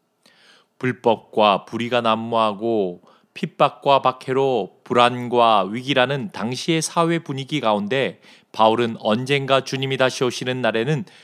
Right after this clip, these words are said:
멸망이 그들에게 닥칠 것이라고 전했습니다. 그렇기에 바울은 데살로니가 교인들이 그 소망을 가지고 왕이신 예수님의 다시 오실 때까지 거룩한 오늘의 삶을 살아가기를 바라고 기도하였던 것입니다.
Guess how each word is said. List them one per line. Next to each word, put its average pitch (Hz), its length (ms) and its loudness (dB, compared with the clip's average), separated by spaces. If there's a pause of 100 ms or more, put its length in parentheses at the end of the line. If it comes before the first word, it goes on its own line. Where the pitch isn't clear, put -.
(160)
멸망이 165 560 2
그들에게 127 400 0
닥칠 107 400 -6
것이라고 92 580 -8
전했습니다. 113 720 -8 (840)
그렇기에 123 480 0
바울은 110 480 0
데살로니가 117 680 -2
교인들이 113 640 -6 (240)
그 175 260 2
소망을 156 480 2
가지고 127 580 0
왕이신 107 680 -4
예수님의 135 760 -2 (140)
다시 - 300 -6
오실 156 300 -2
때까지 - 560 -6 (360)
거룩한 104 720 -4
오늘의 147 360 0
삶을 110 400 -2
살아가기를 104 720 -4
바라고 87 680 -6
기도하였던 135 600 -2
것입니다. 104 540 -8